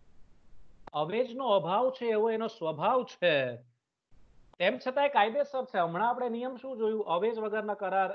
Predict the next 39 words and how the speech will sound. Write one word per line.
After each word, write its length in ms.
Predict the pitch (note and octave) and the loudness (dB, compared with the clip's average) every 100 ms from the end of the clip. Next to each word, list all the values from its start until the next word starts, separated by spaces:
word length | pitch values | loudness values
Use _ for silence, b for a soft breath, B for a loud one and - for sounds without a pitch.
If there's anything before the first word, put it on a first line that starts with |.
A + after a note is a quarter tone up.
| F#3+ | -4
એ 120 | F#3 | -2
રદ 240 | F3 F3 | -2 -4
છે, 280 | F3 E3+ D#3 | -8 -4 -4
માન્ય 340 | D#3 D#3+ F3 | -2 -4 -4
ગણાય 260 | E3 E3+ E3+ | -6 -4 -4
નહીં, 120 | D#3+ | -4
કાયદેસર 440 | D#3+ D#3 E3 D#3+ D#3 | -4 -4 -6 -8 -6
ગણાય 280 | D3+ D3 | -6 -6
નહીં. 160 | C#3 B2 _ _ _ - | -8 -14 _ _ _ -6
હવે 260 | E3+ G3+ | -2 0
આ 380 | A3+ - F3 A3 | -2 -2 0 0
નિયમનો 420 | A3 G#3 A#3 B3 | 0 -4 -4 0
અપવાદ 360 | A#3 A3+ B3+ B3+ | 0 0 -2 -4
શું 260 | - B3 A#3+ | -6 -12 -10
છે? 220 | A3 A3 | -8 -8
છૂટછાટો 640 | A3 - B3+ - B3 B3 | -8 -10 -12 -6 -4 0
આપવામાં 460 | C4 A3+ A#3 A3 G#3+ | 2 2 2 0 0
આવી 160 | G#3 A3 | -2 -4
છે. 220 | G#3 F#3+ | -4 -4
આગળના 560 | F3+ F#3 G#3 A#3+ B3 | 0 0 -2 -6 -8
પાંચ 400 | A#3 - G#3+ B3+ | -8 -4 -4 -4
અપવાદો 460 | A3 - A3+ G#3+ A3 | -8 -6 -4 -4 -4
જે 140 | G#3 | -6
છે, 340 | G#3+ A3+ G3+ C3+ - _ _ _ - | -6 -6 -6 -6 -10 _ _ _ -8
પાંચ 300 | F3+ A3 A3+ G3+ - _ _ - | -4 -4 -6 -12 -20 _ _ -8
સમજૂતી 540 | F3+ E3 G3 B3+ A#3 | -6 -6 -8 -6 -4
જે 140 | G#3 | -4
છે, 180 | G#3 G#3 | -4 -6
કરારો 440 | F#3 F3+ G#3 A3 G#3+ | -4 2 4 2 -2
છે, 420 | - A3 C#3 - _ _ _ _ - | -8 -8 -8 -10 _ _ _ _ -4
એની 240 | F#3+ A3+ | -2 0
અંદર 260 | C4+ C4 C4 | -2 0 2
અવેજ 380 | A#3 A#3 C#4 A3+ | 2 2 2 0
missing 460 | G3 A3 - D4+ | -4 -6 -8 -6
હશે, 280 | B3 - G#3+ | -6 -6 -2
અવેજનો 500 | F#3 F3 A#3 A#3 C4 | 0 2 0 -2 -2
અભાવ 400 | A3 F3 B3 A#3 | -2 0 0 0
હશે, 320 | G3 - F3+ | -2 -4 -6
તેમ 340 | C3+ F#3 A3 | -6 -8 -8